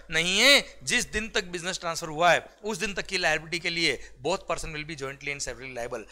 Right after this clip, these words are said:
आइए सर, सेक्शन नंबर एटी सिक्स बोलता है liability of agent and principal। सर, जैसे आपने पढ़ा था सर, क्या अगर कोई भी गुड्स और सर्विस और बहुत एजेंट ने सप्लाई किया है,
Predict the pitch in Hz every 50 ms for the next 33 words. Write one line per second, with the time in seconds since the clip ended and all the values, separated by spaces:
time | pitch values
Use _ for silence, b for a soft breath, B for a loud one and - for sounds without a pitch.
0 | B B - 135 156 170 156 185 196 - 165 139 - 156 156 160 156 135 160 139
1 | 156 147 - 151 143 - 160 151 139 127 131 135 151 160 - 143 139 120 123 139
2 | 143 151 135 135 143 139 135 147 175 220 240 226 B B B B B - 226 214
3 | 175 185 - 190 185 175 180 180 160 170 165 175 175 170 175 175 160 - 208 202
4 | 165 - B B B B B B B B B B B B _ _ - 170 190 214
5 | - 202 214 233 247 214 165 214 226 - 208 175 185 175 190 180 170 170 196 202
6 | - - _ - 165 160 165 190 202 208 208 - 196 - - 170 165 156 - 160
7 | 147 135 123 - -